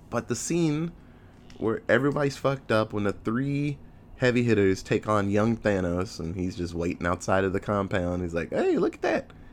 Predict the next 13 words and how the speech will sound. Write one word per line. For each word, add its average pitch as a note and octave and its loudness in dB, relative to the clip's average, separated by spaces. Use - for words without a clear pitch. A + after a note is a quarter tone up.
Hey, - 2
you, B3+ 8
you, A#2+ 2
you A#2+ -6
brought E3 -2
the - -12
things E3+ 0
to D#3 2
me, F#2 0
so G#2+ 2
I'ma A#2 0
kill B2 2
you." D2+ -2